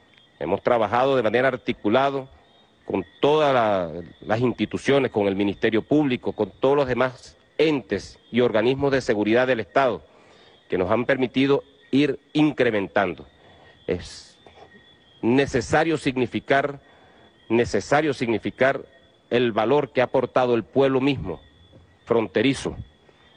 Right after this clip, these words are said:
en esta lucha que estamos dando. Cada día se suma más gente, viendo los resultados que estamos presentando en beneficio de su propia seguridad y de la propia paz. Cada día se suma más gente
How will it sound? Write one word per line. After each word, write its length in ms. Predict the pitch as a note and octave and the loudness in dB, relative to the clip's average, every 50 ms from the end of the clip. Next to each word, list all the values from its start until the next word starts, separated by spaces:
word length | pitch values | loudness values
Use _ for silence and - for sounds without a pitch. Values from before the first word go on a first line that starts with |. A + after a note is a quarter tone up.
| _ - _ _ _ _ _ _ | _ -20 _ _ _ _ _ _
en 140 | - F#2+ G#2+ | 0 0 2
esta 200 | A#2 A#2+ - B2+ | 0 0 0 0
lucha 240 | B2 C#3 C#3 - A#2 | 0 0 0 0 -2
que 80 | - G#2+ | -2 0
estamos 300 | - G#2+ G#2 A2+ G2 F#2 | 0 0 0 0 0 0
dando. 280 | G2+ F2 E2 C#2+ - - E2 - - _ _ _ _ _ _ _ _ _ | -2 -2 -2 -6 -10 -10 -12 -12 -12 _ _ _ _ _ _ _ _ _
Cada 260 | C#3+ D3 D#3+ E3 D#3 | 0 2 2 2 2
día 180 | D3+ D#3+ D#3 | 2 0 0
se 140 | C#3+ - C3+ | 0 -2 -4
suma 260 | - - C#3+ C#3+ C#3+ C3 | -2 0 0 2 2 2
más 220 | C#3 C#3 B2 - | 0 -2 -2 -4
gente, 500 | - - D3 C3+ B2 G2 - - - D2 - - _ _ _ _ _ _ _ _ _ _ _ _ _ _ _ | -4 -2 0 0 -2 -4 -8 -14 -16 -16 -16 -20 _ _ _ _ _ _ _ _ _ _ _ _ _ _ _
viendo 360 | - F2 G2+ A2 A2+ - D#3 D#3 | -2 0 2 2 2 2 2 0
los 120 | D3+ B2+ | 0 -2
resultados 600 | - B2 - - G#2 F#2 - - C3+ C#3+ C#3 - | -2 -4 -4 -4 -6 -4 -2 0 0 0 0 -2
que 60 | - | -4
estamos 260 | A2 - A#2 B2+ C3 | -4 -2 -2 -2 -2
presentando 720 | - B2 A#2+ - A2+ F#2+ F2+ - C3 C#3 D3 D3 E3 D#3 D3 - - _ _ _ _ - _ _ _ _ | -2 -4 -4 -2 -4 -4 -2 0 0 0 -2 -4 -6 -8 -10 -14 -20 _ _ _ _ -20 _ _ _ _
en 460 | - F#2+ F2+ F#2 F2+ F2+ F2 E2+ F2 F2 | -6 -4 -4 -4 -4 -6 -6 -6 -2 -2
beneficio 600 | G#2+ G#2+ G#2+ F#2 - - D#3 F#3+ - - D3 B2 | 0 0 0 -2 -2 -2 -2 -2 0 0 0 2
de 100 | A#2 A2 | 2 0
su 160 | - - A2+ | -2 -4 -2
propia 280 | - B2 C3+ - D3 C#3 | 0 -2 0 0 0 -2
seguridad 580 | - C#3+ B2 A2 G#2+ G2 G2 F#2+ B2+ C#3 - - | 0 0 0 0 0 -2 0 2 0 0 0 -2
y 80 | A2 G#2+ - - - F#2 - - | -6 -8 -8 -8 -14 -20 -20 -18
de 240 | G#2+ G2+ G#2+ G2 F#2+ | -4 0 0 2 2
la 80 | F#2+ | 0
propia 340 | - - C3 C#3 - C3 A#2 | 0 0 0 0 2 0 0
paz. 380 | - - D3+ D#3+ - - - - - - - - - - _ _ _ - - _ _ | 2 0 0 -2 -2 -8 -16 -20 -20 -20 -20 -20 -20 -20 _ _ _ -20 -20 _ _
Cada 240 | - C#3+ D#3 D#3+ D3+ | 2 2 4 2 2
día 180 | D3+ D#3 D#3 | 2 2 0
se 120 | - - B2 | 0 -2 -2
suma 320 | - D#3+ D3 D3 C3+ - - _ _ - _ | -2 0 0 0 0 -2 -6 _ _ -20 _
más 380 | - A#2 A#2+ C#3 D#3 D3+ - - | -4 0 0 2 0 0 -4 -6
gente 520 | A2 D3 E3 E3 E3+ E3 - - D#3+ D3+ | -2 0 0 0 0 -2 -4 -6 -8 -8